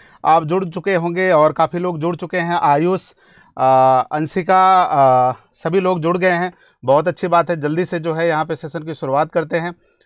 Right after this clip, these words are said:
और एक अच्छे सेशन की शुरुआत होगी। जल्दी से जुड़िए यहाँ पे, और हम लोग बात करने वाले हैं कि जो है डाइजेस्टिव सिस्टम के बारे में, डाइजेशन के आज क्वेश्चंस कराने वाले हैं हम लोग। तो उम्मीद करते हैं आप लोग जुड़ चुके हैं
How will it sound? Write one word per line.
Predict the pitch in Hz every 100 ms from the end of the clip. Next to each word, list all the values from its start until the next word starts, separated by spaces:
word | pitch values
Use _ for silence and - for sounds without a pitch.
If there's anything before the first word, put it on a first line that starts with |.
| _
और | 151 151 139 120 -
एक | 170 180
अच्छे | 165 - 190
सेशन | 165 170 151
की | 165
शुरुआत | - 139 117 -
होगी। | 101 98
जल्दी | 107 156 185
से | 196 175
जुड़िए | 180 196 202
यहाँ | 180
पे, | 180 214 202 _ _ -
और | 160
हम | 170
लोग | 185 170
बात | 180 175
करने | 180 180
वाले | 175 170
हैं | 160 160 175
कि | _ _ _ _ 156 165 165 147 151 _ _ -
जो | 135 156
है | 151 -
डाइजेस्टिव | 156 165 165 - 202
सिस्टम | - 175 180 175
के | 170
बारे | 160 156
में, | 165 156
डाइजेशन | 151 165 - 180
के | 175 165
आज | 156 143 - _ _ _ _ _
क्वेश्चंस | 180 - 190 -
कराने | 139 139 143
वाले | 127 113
हैं |
हम | 101
लोग। | 92 95 _ _ _
तो | 143
उम्मीद | 170 185
करते | 185 175
हैं | 190
आप | 180 165
लोग | 170 151
जुड़ | 175
चुके | 165 165
हैं | 175 202